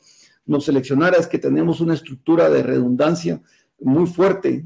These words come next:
Somos la única empresa en Centroamérica y le diría en América Latina a nivel de factura electrónica de tener dos data centers, dos centros de datos operando simultáneamente unidos por fibra oscura a una distancia de once kilómetros.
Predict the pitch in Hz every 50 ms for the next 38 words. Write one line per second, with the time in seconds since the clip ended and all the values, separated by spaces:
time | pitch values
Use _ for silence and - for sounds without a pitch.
0 | 170 - _ - - - 156 151 143 143 139 131 135 139 156 160 - - 139 123
1 | 117 - 151 156 156 156 - - - 127 - - - _ _ _ _ - - 131
2 | 131 135 131 135 160 180 220 233 226 233 - 143 139 139 139 151 175 220 220 196
3 | 165 147 156 170 175 185 185 - 143 131 - - 175 180 170 151 135 127 127 127
4 | 127 143 156 156 165 165 - 143 - - 160 151 156 147 139 - - 165 170 175
5 | 175 - 165 147 143 143 - - 143 143 156 165 160 - _ _ _ _ _ _
6 | _ - 135 135 170 170 196 208 196 - - - - - 175 139 151 147 - -
7 | 151 - - 175 190 196 180 - 143 135 131 131 156 170 165 - 170 160 - 165
8 | 160 139 135 135 139 156 170 170 - 160 131 139 135 - 135 135 143 151 160 -
9 | - 135 - - - 131 131 135 131 - 165 170 175 - 165 160 170 175 175 175
10 | - 87 - - _ _ _ _ _ - - 135 147 156 165 165 156 - - -
11 | 135 - - 147 156 160 160 151 151 135 - - 190 190 190 - 151 143 147 151
12 | 156 147 135 120 - - 151 151 147 - 139 127 127 131 135 135 131 131 139 131
13 | - 131 127 131 139 139 135 - - 120 - _ _